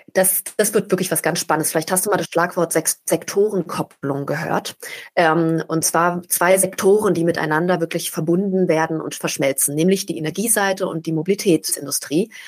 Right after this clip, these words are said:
Und was passiert jetzt da genau? Ähm, das Coole ist, dass die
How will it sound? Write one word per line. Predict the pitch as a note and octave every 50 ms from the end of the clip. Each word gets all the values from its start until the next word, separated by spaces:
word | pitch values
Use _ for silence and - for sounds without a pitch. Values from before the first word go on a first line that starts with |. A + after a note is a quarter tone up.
| - -
Und | - E3 D#3
was | - E3+ F#3+ - -
passiert | - - F3+ - - G3 F3+ F3+ -
jetzt | D#3 D3+ - - -
da | - -
genau? | B2+ - C#3+ C#3 C#3 C#3+ D3 D3+ D#3 -
Ähm, | E3 D#3+ D#3 D#3 D#3 D#3 - - - - - - _ _ _ _ _ _ -
das | F3 E3+ E3+ - - - - -
Coole | - - C#4+ C#4+ C#4+
ist, | - A#3 - -
dass | - F#3 -
die | - F3+ F3 F3+ E3+